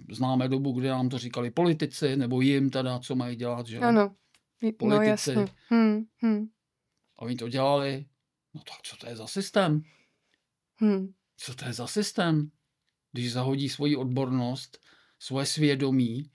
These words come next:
Speaker 1: a dělají prostě na politickou zakázku.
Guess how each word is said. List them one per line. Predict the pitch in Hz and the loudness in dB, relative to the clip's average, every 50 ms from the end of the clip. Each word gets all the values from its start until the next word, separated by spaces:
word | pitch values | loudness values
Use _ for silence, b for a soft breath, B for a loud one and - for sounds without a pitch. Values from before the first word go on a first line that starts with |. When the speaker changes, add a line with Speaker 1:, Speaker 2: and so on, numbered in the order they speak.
| _ _ _ _ _ _ _ _ | _ _ _ _ _ _ _ _
Speaker 1:
a | - | -10
dělají | 117 120 131 131 127 127 131 135 | -6 -4 -2 0 0 0 0 -2
prostě | 127 131 127 123 - - 151 139 135 135 131 - _ _ - | -2 -4 -6 -6 -4 -2 -2 -2 -2 -4 -8 -12 _ _ -8
na | - - | -8 -8
politickou | - - 123 123 123 123 117 - - - 131 127 127 | -6 -4 -4 -4 -4 -4 -8 -10 -8 -6 -4 -4 -2
zakázku. | 123 127 127 127 143 170 196 - - - 196 175 170 | -4 -4 -2 -2 -2 -2 -2 -4 -6 -6 -6 -6 -6